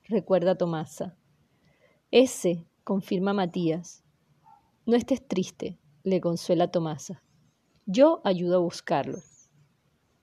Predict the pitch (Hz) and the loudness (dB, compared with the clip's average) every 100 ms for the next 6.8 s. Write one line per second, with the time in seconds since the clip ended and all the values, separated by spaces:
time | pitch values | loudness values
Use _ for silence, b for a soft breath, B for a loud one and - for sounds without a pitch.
0 | _ _ _ _ _ _ _ _ _ _ | _ _ _ _ _ _ _ _ _ _
1 | _ - 370 381 262 269 - 302 311 339 | _ 0 2 6 6 6 2 0 0 -4
2 | _ _ - 208 208 214 - 196 185 180 | _ _ -6 0 0 -2 -2 -2 -2 -2
3 | 175 180 180 170 160 160 - _ _ b | -4 -2 0 0 -2 -8 -14 _ _ b
4 | b b b b - 220 208 254 285 294 | b b b b 0 2 4 6 6 6
5 | 294 285 - 285 294 247 220 - 196 190 | 0 0 0 2 2 2 0 0 0 0
6 | 214 - 226 185 175 175 165 180 | -2 2 4 4 0 -4 -6 -8